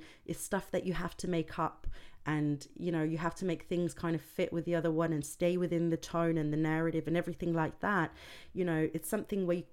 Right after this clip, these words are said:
constantly have to think about, "Okay, what do I think of next? What do I think of next? What do I think of next?"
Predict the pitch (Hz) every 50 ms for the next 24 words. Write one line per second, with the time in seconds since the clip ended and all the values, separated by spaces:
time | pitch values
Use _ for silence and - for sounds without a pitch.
0 | - - - - 208 196 147 - - 190 185 180 170 170 160 - - 170 - -
1 | 185 175 - 170 170 165 156 - 185 - - 180 165 156 151 156 175 185 180 180
2 | 175 - - 185 185 - 180 156 165 185 220 220 160 - - - - 156 160 160
3 | 156 - 185 185 175 196 180 202 220 226 214 - - - - 156 156 160 165 -
4 | 185 185 - - 170 185 202 220 240 226 160 - - - - - -